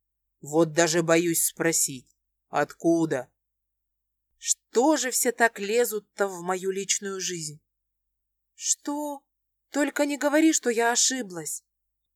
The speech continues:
Она широко улыбнулась. Видела вас вчера на парковке. Вы бы хоть получше шифровались, а то она все же замужем.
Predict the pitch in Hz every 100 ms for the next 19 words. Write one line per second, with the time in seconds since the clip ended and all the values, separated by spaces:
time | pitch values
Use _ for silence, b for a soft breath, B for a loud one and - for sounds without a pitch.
0 | - 202 240 320 269 247 - 233 226 220
1 | 214 185 175 160 147 - _ _ _ _
2 | _ _ _ _ _ _ 269 302 294 240
3 | 214 202 190 - - 208 196 180 175 190
4 | - 202 - - - _ _ _ _ -
5 | 294 311 311 320 - 302 302 - 277 285
6 | 262 269 202 214 233 196 - _ _ _
7 | _ 208 233 247 247 240 262 233 226 233
8 | 240 220 170 151